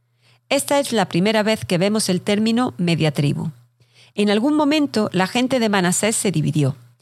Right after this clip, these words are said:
La mitad de Manasés se establece al este del Jordán, fuera de la tierra prometida, junto con Rubén y Gad. Ellos son llamados las tribus transjordanias, ya que están cruzando el Jordán. La tierra prometida siempre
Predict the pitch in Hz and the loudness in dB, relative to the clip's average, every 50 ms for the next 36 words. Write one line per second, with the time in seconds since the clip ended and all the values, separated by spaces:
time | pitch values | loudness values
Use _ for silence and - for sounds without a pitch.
0 | _ _ - - - _ - 196 196 196 202 - 269 285 294 294 269 277 262 262 | _ _ -20 -20 -14 _ -2 0 0 0 0 0 0 0 0 2 2 0 0 0
1 | 247 - - 277 254 220 - - - - - - 185 - - 180 175 190 214 233 | 0 0 0 0 0 0 -2 -6 -10 -10 -6 -6 -4 -2 0 0 0 0 0 -2
2 | 226 - 202 185 - 180 175 175 190 202 - 247 226 202 180 165 - 156 151 147 | -2 0 -2 -2 0 0 0 0 0 0 -2 -2 0 0 -2 0 0 0 0 2
3 | 170 151 143 147 - - _ _ _ - _ _ - - - 254 262 277 254 254 | 2 0 0 -2 -6 -10 _ _ _ -20 _ _ -8 -2 -2 0 0 0 0 0
4 | 220 185 175 214 226 226 247 226 - 180 156 151 147 - 180 170 151 139 147 147 | 0 0 0 0 0 0 -2 -2 0 0 0 0 0 0 0 0 0 0 -2 -4
5 | - - - - - - 277 285 277 302 294 285 277 254 240 247 247 196 208 202 | -6 -14 -20 -20 -8 -4 -2 -2 0 -2 -2 0 -2 -2 0 0 0 0 0 0
6 | 208 160 - - 175 143 - 143 131 - - - - - - _ _ _ _ _ | 0 -2 -2 -2 -2 -2 0 -2 -2 -4 -6 -12 -18 -20 -20 _ _ _ _ _
7 | - - - - _ - 262 285 277 311 - - 294 269 254 233 233 247 254 254 | -20 -20 -20 -12 _ -2 0 0 2 0 0 0 0 2 2 2 2 2 2 2
8 | 247 233 185 180 - - - 214 240 247 254 277 - - - - 180 160 156 143 | 2 2 0 0 -2 -2 -2 0 0 0 0 -2 -2 -4 -2 -2 0 0 0 0
9 | - - 156 139 139 165 160 147 - - - - - - - _ - 226 233 254 | -2 -2 -2 0 0 0 0 0 -2 -4 -6 -6 -10 -14 -12 _ -4 -2 -2 -2
10 | 240 - 247 240 240 240 - 170 - - 175 196 185 208 202 - - 147 143 - | -4 -2 -2 -2 -2 -2 -4 -2 0 0 0 0 0 0 -2 -2 -2 -4 -2 -2
11 | 123 120 - - - _ _ _ _ _ _ - - - - - _ - 214 214 | -4 -6 -6 -10 -16 _ _ _ _ _ _ -20 -20 -20 -20 -12 _ -4 -2 0
12 | 302 330 320 339 320 - 302 269 269 254 - 277 262 262 254 247 - - 247 247 | 0 0 0 0 0 0 0 0 0 0 0 0 0 0 0 0 0 0 -2 -2
13 | 240 - 240 220 | 0 0 -2 0